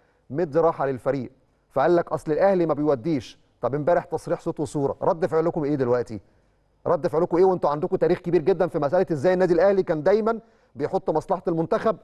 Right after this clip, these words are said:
قبل مصلحه النادي في المباريات الرسميه اللي كان بيشارك فيها حتى على المستوى الدولي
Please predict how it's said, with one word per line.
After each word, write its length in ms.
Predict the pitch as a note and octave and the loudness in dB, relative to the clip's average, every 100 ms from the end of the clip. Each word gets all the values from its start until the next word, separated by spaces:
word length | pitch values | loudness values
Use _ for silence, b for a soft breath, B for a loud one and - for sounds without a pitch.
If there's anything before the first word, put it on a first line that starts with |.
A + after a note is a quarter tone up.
| - | -2
قبل 260 | G#3 G#3 | -2 0
مصلحه 360 | F3+ - G3+ F#3 | -2 -2 -6 -4
النادي 400 | F3 F#3 G3 F#3 - b b b | -2 0 0 -2 -8 b b b
في 100 | D#3+ | 0
المباريات 440 | D#3 D3+ D#3 F3+ | 2 2 2 2
الرسميه 340 | F3 D3+ E3+ F#3 | -2 -4 0 0
اللي 120 | E3 | 0
كان 140 | D#3+ | -2
بيشارك 300 | D3 C#3+ F3+ | -2 -2 -2
فيها 160 | - G3+ | 0 0
حتى 300 | - A3+ - | 0 -2 -2
على 120 | F3 | 0
المستوى 400 | D#3+ D#3 G3 F#3+ | -2 -2 0 0
الدولي 500 | C3 G#2 E3+ C#3+ D#3 | 0 0 0 0 -6